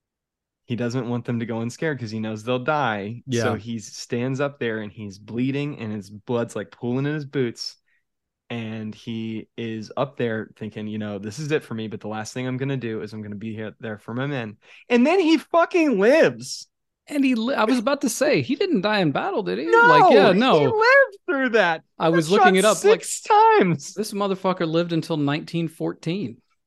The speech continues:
Speaker 1: He got shot six times in the Civil
Speaker 2: Yeah.
Speaker 1: War and lived to nineteen fourteen.
Speaker 2: Incredible.
Speaker 1: Yeah.
Speaker 2: Like, to, to be, he died at eighty-five, which was ancient for that
Speaker 1: What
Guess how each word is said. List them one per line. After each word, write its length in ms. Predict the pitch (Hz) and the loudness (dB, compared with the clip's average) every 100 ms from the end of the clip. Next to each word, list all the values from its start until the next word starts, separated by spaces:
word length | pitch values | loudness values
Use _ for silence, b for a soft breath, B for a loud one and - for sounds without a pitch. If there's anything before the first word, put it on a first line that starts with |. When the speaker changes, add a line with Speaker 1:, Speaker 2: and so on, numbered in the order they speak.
| _ | _
Speaker 1:
He 100 | _ _ | _ _
got 100 | 622 | -8
shot 400 | - - - 494 | -8 -8 -4 -4
six 540 | - - 403 440 466 - | -6 0 4 4 2 0
times 420 | 427 330 294 277 | 2 4 4 2
in 100 | 269 | 0
the 100 | 262 | -2
Civil 320 | 254 285 269 | 0 -2 2
Speaker 2:
Yeah. 180 | 262 262 | 0 4
Speaker 1:
War 180 | 240 196 | 2 2
and 160 | 175 190 | -2 -2
lived 240 | 220 226 | -2 -2
to 100 | 247 | -6
nineteen 720 | 196 185 180 220 - 233 220 254 | -4 -4 -6 -8 -6 -4 -4 -4
fourteen. 920 | - 190 190 - - 170 147 113 - _ - | -2 0 -2 -6 -6 -4 -4 -6 -10 _ -14
Speaker 2:
Incredible. 720 | 113 - 123 113 101 98 107 _ _ | -12 -10 -8 -8 -12 -16 -18 _ _
Speaker 1:
Yeah. 80 | 233 190 | 2 2
Speaker 2:
Like, 80 | 139 | 2
to, 160 | 165 - _ | -2 -4 _
to 100 | 143 | -4
be, 160 | 160 127 | -2 -2
he 120 | 147 | -2
died 260 | 151 165 | 0 2
at 80 | 170 143 | 0 -2
eighty-five, 640 | 143 139 - 139 135 120 | -4 -4 -4 -4 -2 -4
which 240 | 110 120 - | -6 -8 -8
was 180 | 113 110 _ 139 | -12 -14 _ -2
ancient 580 | 139 139 - 110 - - | -2 -2 -6 -10 -12 -12
for 140 | 120 | -8
that 180 | 110 | -6
Speaker 1:
What 80 | 110 | -4